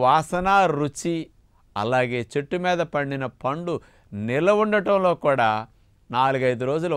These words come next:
వారం రోజులు ఎక్కువ నిలవ ఉంటుంది. కారణం, అందులో ఉండే రక్షణ వ్యవస్థ. ఇవన్నీ సమృద్ధిగా ఉంటేనే అది నిలవ ఉంటుంది. అందుకని ఈ మార్పులన్నీ సహజంగా వస్తాయి కాబట్టి ఆ పండు అంత రుచిగా ఉంటుంది,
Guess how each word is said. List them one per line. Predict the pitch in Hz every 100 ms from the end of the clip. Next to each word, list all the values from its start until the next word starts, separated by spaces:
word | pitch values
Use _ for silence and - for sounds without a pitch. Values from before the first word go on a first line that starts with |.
| 127
వారం | 120 117
రోజులు | 120 127
ఎక్కువ | - - 170 120
నిలవ | 92 85 82
ఉంటుంది. | - 85 87 -
కారణం, | 143 170 202 - _ _ _ _
అందులో | 110 127 131 135 131
ఉండే | 127 120 123
రక్షణ | 104 107 - - 131 95 95
వ్యవస్థ. | 98 123 - - - - _ _ _ _
ఇవన్నీ | 127 131 151 196 196 151
సమృద్ధిగా | 165 180 170 175 185 180
ఉంటేనే | 156 139 147 170 254 _ _ _
అది | 107 110
నిలవ | 107 113 123 117 98
ఉంటుంది. | 95 90 90 107 _ _ _ _ _
అందుకని | 123 143 160 151
ఈ | 135
మార్పులన్నీ | 113 131 160 - 156 160 202 190
సహజంగా | - 131 135 143 127
వస్తాయి | 117 - 113 107
కాబట్టి | 110 123
ఆ | 120 -
పండు | 104 113 143 294 _ _ - 104
అంత | 104 110 107
రుచిగా | 95 95 - 120 127 92
ఉంటుంది, | 85 82 80